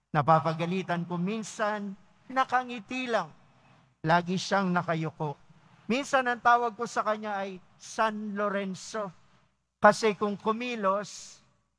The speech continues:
mabagal at madasalin. Madasalin ang taong ito. Lagi siyang nagdadasal at lagi siyang may hawak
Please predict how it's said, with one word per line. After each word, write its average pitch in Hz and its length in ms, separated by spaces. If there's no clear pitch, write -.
mabagal 160 800
at 190 160
madasalin. 151 960
Madasalin 226 800
ang 233 160
taong 214 400
ito. 208 320
Lagi 233 400
siyang 226 240
nagdadasal 196 960
at 170 160
lagi 180 240
siyang 185 160
may 180 160
hawak 180 320